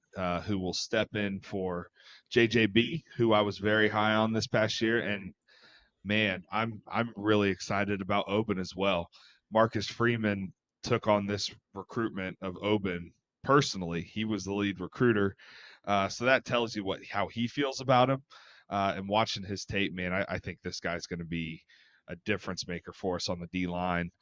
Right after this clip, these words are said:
Uh, so I, I'm excited. Oh, also Jordan Clark. Um, you know, he, he's a little bit undersized coming from Arizona State, but,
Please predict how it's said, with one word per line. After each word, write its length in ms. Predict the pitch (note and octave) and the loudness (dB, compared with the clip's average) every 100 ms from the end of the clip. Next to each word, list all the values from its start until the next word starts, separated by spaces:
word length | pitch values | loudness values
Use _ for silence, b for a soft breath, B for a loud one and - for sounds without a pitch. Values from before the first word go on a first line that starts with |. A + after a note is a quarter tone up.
| b b b - | b b b -6
Uh, 160 | E2+ D#2+ D#2 | -6 -6 -10
so 460 | - G2 F2 E2+ E2+ _ - | -6 -4 -2 -4 -8 _ 0
I, 160 | A#2 A#2 | 0 2
I'm 160 | A#2 | 0
excited. 540 | A2 - A#2 A#2+ B2 A2 - | -2 4 6 6 4 2 4
Oh, 200 | A#2 A2 | 6 6
also 420 | G#2 A2+ - A2 | 4 4 4 2
Jordan 360 | G#2+ A2 G#2 | 4 2 0
Clark. 420 | F#2+ A2 A2 A2 - - | 0 2 2 0 -10 -6
Um, 460 | G2+ G2 F2+ F2 E2 _ _ _ _ _ _ _ - | 0 2 2 -4 -10 _ _ _ _ _ _ _ -12
you 160 | G#2+ A2 | -4 2
know, 120 | A2+ | 4
he, 140 | B2 | 4
he's 260 | B2+ A#2+ G#2+ | 4 0 -2
a 40 | |
little 220 | A2 B2 C3+ | 0 2 4
bit 140 | C3+ | 4
undersized 680 | C3+ C#3+ - G#2+ A2 A2+ - | 4 0 2 4 4 2 -2
coming 380 | A2+ A2 A2 G2 | -4 -2 -4 -6
from 220 | G#2+ G#2 | -8 -4
Arizona 400 | G2+ G#2 G#2+ G#2 | -2 -2 -2 -4
State, 380 | - G#2+ G2+ G2+ | -2 2 2 2
but, 220 | G#2 F#2 | 2 0